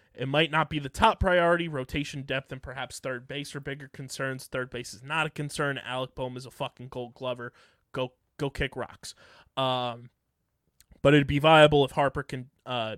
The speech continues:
play defense there. And Phil's president of baseball operations, Dave Dombrowski, has never been afraid to push in for big names. I mean, Bellinger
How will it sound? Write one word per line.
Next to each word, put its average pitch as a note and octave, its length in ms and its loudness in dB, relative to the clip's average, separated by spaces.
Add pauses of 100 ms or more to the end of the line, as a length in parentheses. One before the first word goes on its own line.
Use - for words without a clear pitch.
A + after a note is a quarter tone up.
(320)
play A2+ 140 -8
defense D3+ 480 -2
there. C#3 260 2
And A#2 160 -12
Phil's C3+ 200 -4
president C3+ 320 -2
of C#3+ 80 -12
baseball C#3 280 -2
operations, C3 560 -4
Dave F3+ 200 0
Dombrowski, D3+ 480 -2
has B2 120 -10
never C3+ 220 -6
been B2+ 120 -12
afraid B2 400 -12 (360)
to D3 80 -12
push D3+ 320 -8
in C3 220 -8 (260)
for C#3+ 160 -12
big C3+ 320 -6
names. C#3 480 -8 (360)
I C3+ 80 -6
mean, C#3+ 280 -6 (100)
Bellinger D#3 640 -2